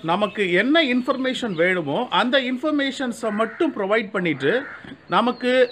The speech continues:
அவசியம் இல்லாத இன்ஃபர்மேஷன்ஸை ஹைட் பண்ணி வைக்கிற ஒரு கான்செப்ட் தான் அப்ஸ்ட்ராக்ஷன். நிறைய எக்ஸாம்பிள் சொல்லலாம். ரியல் டைம்ல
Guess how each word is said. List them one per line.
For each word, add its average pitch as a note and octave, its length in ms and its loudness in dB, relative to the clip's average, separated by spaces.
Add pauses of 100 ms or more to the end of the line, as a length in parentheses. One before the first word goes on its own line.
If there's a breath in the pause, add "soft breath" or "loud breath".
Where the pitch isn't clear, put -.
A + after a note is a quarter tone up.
(220)
அவசியம் D4+ 480 2
இல்லாத B3 500 4
இன்ஃபர்மேஷன்ஸை G3+ 920 -2 (180)
ஹைட் B3+ 300 -2
பண்ணி A#3 280 2
வைக்கிற G3 340 0 (100)
ஒரு G#3 120 2 (100)
கான்செப்ட் G3 560 0
தான் - 120 2 (100)
அப்ஸ்ட்ராக்ஷன். D#3 600 -4 (1000)
நிறைய B3 260 2 (200)
எக்ஸாம்பிள் A#3 480 -4
சொல்லலாம். D#3+ 380 0 (160)
ரியல் C#4 320 0
டைம்ல G#3 320 -4